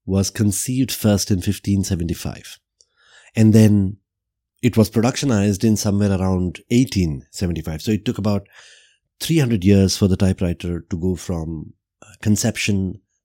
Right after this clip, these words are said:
to manufacturing. And if you look at the iPhone, it was originally conceived in two thousand four, and then it went into production in two thousand seven.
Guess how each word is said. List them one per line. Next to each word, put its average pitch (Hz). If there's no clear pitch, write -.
to 85
manufacturing. 87
And 120
if 104
you 147
look 139
at 127
the 110
iPhone, 101
it -
was -
originally 107
conceived 98
in 92
two 101
thousand 90
four, 98
and 92
then 90
it 85
went 87
into 90
production 87
in 82
two -
thousand 80
seven. 82